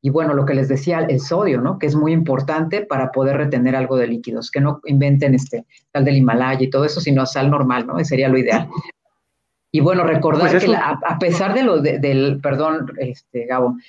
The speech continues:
Speaker 1: a pesar
Speaker 2: No,
Speaker 1: de
Speaker 2: no,
Speaker 1: todo,
Speaker 2: dale.
Speaker 1: la dieta keto no es como lo ideal para un precompetencia, ¿no? O sea, puede funcionar para algunos casos,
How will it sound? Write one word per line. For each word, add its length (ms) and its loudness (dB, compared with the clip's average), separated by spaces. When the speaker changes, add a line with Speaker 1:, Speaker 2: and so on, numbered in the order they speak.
Speaker 1:
a 120 -4
pesar 320 0
Speaker 2:
No, 60 6
Speaker 1:
de 80 6
Speaker 2:
no, 60 4
Speaker 1:
todo, 180 6
Speaker 2:
dale. 160 2
Speaker 1:
la 140 2
dieta 360 2
keto 480 0
no 140 0
es 160 -2
como 240 2
lo 120 2
ideal 380 0
para 200 -2
un 280 2
precompetencia, 880 -2
¿no? 160 -4
O 60 -6
sea, 180 -4
puede 220 0
funcionar 480 -4
para 140 -2
algunos 340 -4
casos, 520 -2